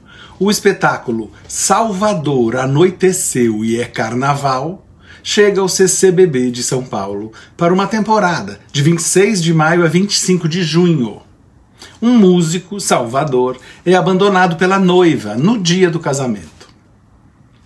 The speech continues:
Recebe uma carta anônima que revela que a noiva fugiu para um lugar ermo,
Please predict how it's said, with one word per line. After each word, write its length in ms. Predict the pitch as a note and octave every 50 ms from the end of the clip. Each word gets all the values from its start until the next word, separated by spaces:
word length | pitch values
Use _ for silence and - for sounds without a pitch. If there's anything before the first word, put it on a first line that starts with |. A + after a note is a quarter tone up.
| _ -
Recebe 480 | - - C#3+ C3 - E3+ D#3 D#3 C#3+ D3
uma 140 | D3 C3 B2+
carta 440 | - - D3 E3+ E3+ D#3+ - D3+
anônima 840 | B2 B2+ C3+ C#3 C#3 C3 B2+ B2+ C3 C#3 D3+ D#3+ F3+ G3+ - - - _ - - - - - - -
que 120 | - G#3+
revela 680 | G3+ A#3 B3+ A#3+ G3+ F#3+ D3+ C#3 C3+ C#3 D3 D#3 D#3 - - - -
que 80 | -
a 120 | G#3 G#3 G3
noiva 340 | F3+ F3+ F#3 F3+ F#3 G3+
fugiu 380 | - - G3+ G3 E3+ E3+ F#3+ F#3
para 180 | - F3+ F3+ F3+
um 100 | F3+ F#3
lugar 520 | F3+ F3 E3+ F3+ F#3 F#3+ G3 F#3+ F#3 - -
ermo, 720 | G3+ G3+ G#3 G3+ F#3+ F3+ D#3 C3+ B2+ A2+ G#2 G2+ G2 F#2